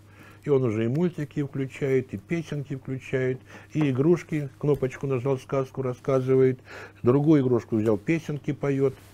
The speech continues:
Но в психоанализе есть одно мощнейшее открытие. Ребёнок любит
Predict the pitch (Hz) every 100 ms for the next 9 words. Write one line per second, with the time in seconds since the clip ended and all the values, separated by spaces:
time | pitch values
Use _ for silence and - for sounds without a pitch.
0 | - - - - - - - - - -
1 | 107 107 - - 110 98 113 117 143 147
2 | 120 104 110 - 104 107 104 113 - -
3 | 156 147 117 113 104 95 - 82 - -
4 | - - - - - - - - - -
5 | - - - - - - - - - -
6 | - - - 104 123 127 170 156 127 -
7 | - 123 131 123